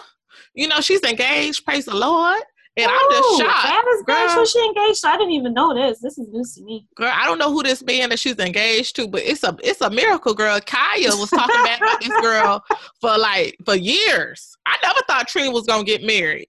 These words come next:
Speaker 1: You know, to be
Speaker 2: Well,
Speaker 1: quiet.
Speaker 2: that was her personal choice, though. I don't feel like she didn't have any suitors, you know?
Speaker 1: Yeah,
Speaker 2: 'Cause
Speaker 1: I feel
Speaker 2: Trina
Speaker 1: like
Speaker 2: was
Speaker 1: she
Speaker 2: that girl back in, in the days, you know? Back in
Speaker 1: She was
Speaker 2: the
Speaker 1: that
Speaker 2: early
Speaker 1: whole girl. She was that
Speaker 2: two thousands.
Speaker 1: whole girl.
Speaker 2: <laughs> Either way, girl, hoes be getting married, girl. Hoes be winning.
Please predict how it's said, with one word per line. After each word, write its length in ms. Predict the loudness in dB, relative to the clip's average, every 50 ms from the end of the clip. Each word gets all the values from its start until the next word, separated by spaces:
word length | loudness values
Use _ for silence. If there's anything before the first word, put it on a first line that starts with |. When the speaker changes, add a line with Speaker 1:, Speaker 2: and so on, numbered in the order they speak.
| _ _ _ _ _ _ _
Speaker 1:
You 140 | -4 -2 -2
know, 100 | 0 0
to 80 | 0 0
be 120 | -2 -2 -2
Speaker 2:
Well, 80 | 0 0
Speaker 1:
quiet. 120 | 2 4 4
Speaker 2:
that 120 | 4 2
was 140 | 2 2 2
her 140 | 0 0 2
personal 440 | 2 2 2 2 0 -2 -2 -2 -2
choice, 340 | -2 -2 0 2 2 2 2
though. 80 | 2 2
I 200 | 4 4 6 4
don't 160 | 4 2 0
feel 120 | -6 -6 -4
like 160 | -4 -4 -4
she 140 | -4 -4 -4
didn't 240 | -2 0 0 0 2
have 160 | 0 0 0
any 160 | -2 -6 -8
suitors, 540 | -8 -4 -2 -2 0 0 -2 -2 -4 -4 -4
you 120 | -6 -2
know? 260 | 0 2 2 0 0 -4 _ _ _ _ _ _ _ _ _ _ _
Speaker 1:
Yeah, 300 | -6 -4 -4 -4 -2 -2
Speaker 2:
'Cause 100 | 0 0
Speaker 1:
I 40 | 0 0
feel 80 | 2 2
Speaker 2:
Trina 100 | 4 4
Speaker 1:
like 80 | 4 2
Speaker 2:
was 80 | 0 0
Speaker 1:
she 40 | 0
Speaker 2:
that 260 | 0 0 0 0 0
girl 500 | 0 2 4 4 4 4 4 2 0 0
back 200 | 0 -2 -2 -2 -4
in, 320 | -6 -6 -4 -4 -4 -6 -6
in 200 | -6 -4 -4 -4 -4
the 60 | -4
days, 480 | -8 -10 -8 -8 -6 -4 -4 -4 -4
you 80 | -4 -2
know? 360 | 0 2 2 2 2 -2 -6 -8 -4
Back 220 | -4 -4 -4 -2
in 60 | -2
Speaker 1:
She 40 | 0
was 80 | 0 2
Speaker 2:
the 60 | 2
Speaker 1:
that 100 | 0 0 0
Speaker 2:
early 80 | 0
Speaker 1:
whole 200 | 0 2 2 0
girl. 240 | 0 -2 -2 -2 -2
She 60 | -4 -6
was 80 | -4
that 320 | 0 0 2 2 2 0 0
Speaker 2:
two 60 | -4 -4 -4
thousands. 200 | -2 -2 -4 -2 -4
Speaker 1:
whole 160 | -4 -6 -6
girl. 420 | -8 -10 -10 -10 -12 -14 -16 -18 _ _ _ _ _
Speaker 2:
<laughs> 720 | -2 -2 -2 0 0 0 0 0 0 0 0 0 2 0
Either 320 | 0 0 2 2 2 2
way, 200 | 2 2 0 2 2
girl, 220 | 2 2 4 4
hoes 280 | 4 2 0 0 -2 -6
be 120 | -10 -8
getting 280 | -6 -4 -4 -2 -2 0
married, 340 | 0 0 0 0 -2 -2 -2
girl. 180 | 0 2 2 4
Hoes 260 | 4 4 2 0 -2
be 120 | -6 -8 -8
winning. 420 | -6 -6 -6 -8 -8 -12 -14 -16